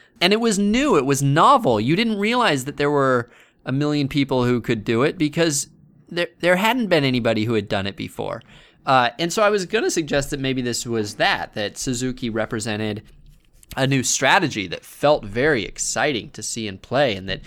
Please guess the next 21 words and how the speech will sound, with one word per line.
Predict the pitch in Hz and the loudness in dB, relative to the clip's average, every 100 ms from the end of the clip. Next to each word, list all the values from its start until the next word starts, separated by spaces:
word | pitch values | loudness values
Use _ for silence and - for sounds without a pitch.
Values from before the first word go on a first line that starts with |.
| - - | -20 -10
you | 123 120 | -4 0
remembered | 117 117 143 127 98 | 0 0 0 0 -2
the | 113 | -2
ways | 104 127 113 | 0 0 -2
that | 110 107 | -6 -6
it | |
worked | 113 147 147 - 117 | -2 0 0 -2 -8
and, | 101 98 - - _ - | -6 -8 -12 -20 _ -8
uh, | 104 98 - | -4 -4 -6
and | 113 107 104 | -4 -4 -4
they | 107 | -4
talked | 101 - 147 135 | -4 0 0 0
it | 127 | 0
up. | - - | 0 0
But | 170 - - | -2 -4 -14
he's | 170 220 330 | -8 -6 -2
been | 381 247 | -2 -2
doing | 214 269 | -2 -2
this | 320 | -2
for | - 226 | -2 -4
years. | 208 185 254 339 110 90 - - | -6 -6 -6 -4 -4 -6 -8 -10